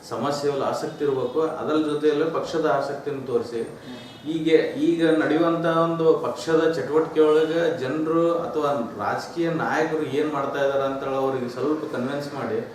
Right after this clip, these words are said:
Speaker 1: ಈಗ ನಾವಂತವ್ರು, ನಮ್ಮಂತವ್ರು ಏನದ ನಾವು ರಾಜಕೀಯದಲ್ಲಿ ಬಂದೇವ ಅಂತಂದ್ರೆ ನಾವು ಜನಸೇವೆ ಮಾಡ್ಲಿಕ್ಕೆ ಸಹಕಾರ ಆಗ್ತದ ಅನ್ನೋ ನಿಟ್ಟಿನಲ್ಲಿ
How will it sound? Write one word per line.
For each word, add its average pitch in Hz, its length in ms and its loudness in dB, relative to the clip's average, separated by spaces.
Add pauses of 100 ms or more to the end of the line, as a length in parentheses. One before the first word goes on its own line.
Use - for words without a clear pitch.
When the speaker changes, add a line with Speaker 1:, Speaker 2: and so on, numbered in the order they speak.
(320)
Speaker 1:
ಈಗ 127 120 -6
ನಾವಂತವ್ರು, 160 880 4
ನಮ್ಮಂತವ್ರು 151 600 2
ಏನದ 151 260 -4
ನಾವು 143 200 -4
ರಾಜಕೀಯದಲ್ಲಿ 143 520 -2
ಬಂದೇವ 135 260 -4
ಅಂತಂದ್ರೆ 131 420 -6
ನಾವು 156 180 -4
ಜನಸೇವೆ 151 640 2
ಮಾಡ್ಲಿಕ್ಕೆ 135 600 -4
ಸಹಕಾರ 131 320 -2
ಆಗ್ತದ 127 420 -2
ಅನ್ನೋ 123 340 -4
ನಿಟ್ಟಿನಲ್ಲಿ 156 480 -4